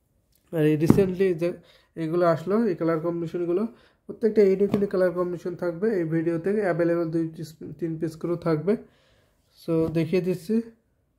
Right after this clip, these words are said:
এই যে দেখুন কালারগুলো আমি just দেখিয়ে দিচ্ছি, আপনারা ফুল পিকচার দেখতে পারবেন। দারুণ দারুণ কিন্তু কালার প্রত্যেকটারই।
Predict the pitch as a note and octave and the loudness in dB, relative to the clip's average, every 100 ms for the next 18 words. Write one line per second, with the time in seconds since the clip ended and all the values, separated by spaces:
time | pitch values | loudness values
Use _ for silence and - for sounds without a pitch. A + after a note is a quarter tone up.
0 | _ _ _ _ _ D#3+ D3+ D3+ D3 F#3+ | _ _ _ _ _ -8 -4 -2 0 -2
1 | G#3+ _ _ _ _ _ _ _ _ _ | -4 _ _ _ _ _ _ _ _ _
2 | - - - _ _ _ _ _ _ - | -18 -18 -18 _ _ _ _ _ _ 0
3 | F3 G3 G#3+ G#3 G#3 G#3 G3+ - E3+ F#3 | 2 4 4 6 6 4 2 -4 0 0
4 | F#3 F#3 G3+ E3 F#3 F3 F#3 F3 E3 F#3 | 0 -2 -2 -2 -4 -2 -2 -2 -2 -2
5 | E3 D#3+ E3 F3 E3 G#3+ A3 _ _ - | -2 -2 0 2 4 2 0 _ _ -14
6 | D#3 E3 F#3 F3+ F3 E3 E3+ E3+ E3 D#3 | 0 4 4 4 2 2 -2 -2 0 0
7 | E3 E3 _ _ _ _ - D#3 - D#3 | 0 -6 _ _ _ _ -12 -8 -4 -2
8 | E3 E3+ | 0 0